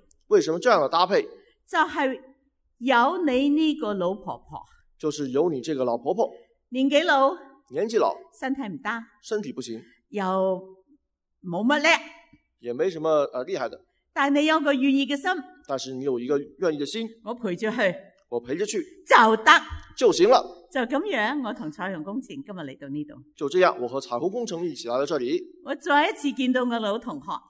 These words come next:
Speaker 1: 我再一次见到我老同學。
Speaker 2: 今日有一位係我讀中學嘅同學喺度。
Speaker 1: 今天有一位是我讀中學嘅同學在这里。
Speaker 2: 係啊，喺度。好開心噉我可以見到佢。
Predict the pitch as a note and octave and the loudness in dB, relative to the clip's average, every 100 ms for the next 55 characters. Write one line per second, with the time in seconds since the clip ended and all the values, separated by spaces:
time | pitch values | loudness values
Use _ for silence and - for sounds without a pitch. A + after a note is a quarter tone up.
0 | - A#2+ C#3 C3 C3 D#3 C#3+ B2 B2+ A#2+ | -10 -2 0 0 -2 -4 0 2 2 0
1 | E3+ D#3 D3+ - G4+ F4+ C4+ A#3 E4+ E4+ | -2 2 2 0 -6 -4 -2 -2 -4 -4
2 | C4+ B3+ E4+ C#4 A3 G#3 A3 B3+ B3 - | -4 -4 -4 -8 -8 -6 -8 -8 -12 -12
3 | G#4 A#4 F4 A#3 A3+ A3 E3 E3+ G#3 G#3 | -10 -8 -6 -6 -6 -6 -8 -6 -4 -2
4 | G#3+ G#3 C#3+ - - C#3+ C#3 B2+ C#3 E3+ | -4 -4 -6 -10 -14 -4 -2 0 2 2
5 | C#3 D3 B2 D3 C4 C4+ G3+ D#3 C#3 C4+ | 2 0 -2 -4 -4 -4 2 2 2 0
6 | C4+ - A#2+ - G#3+ C4 A#3+ - _ _ | 0 -2 -6 -10 -8 -6 -6 -10 _ _
7 | _ - - - C4+ F4 F#4 F#4+ F4+ E4 | _ -20 -14 0 2 4 2 0 0 -2
8 | D4+ D4 C#4 B3+ B3 A3+ B3+ D4 | -2 0 0 -2 -4 -2 -2 -2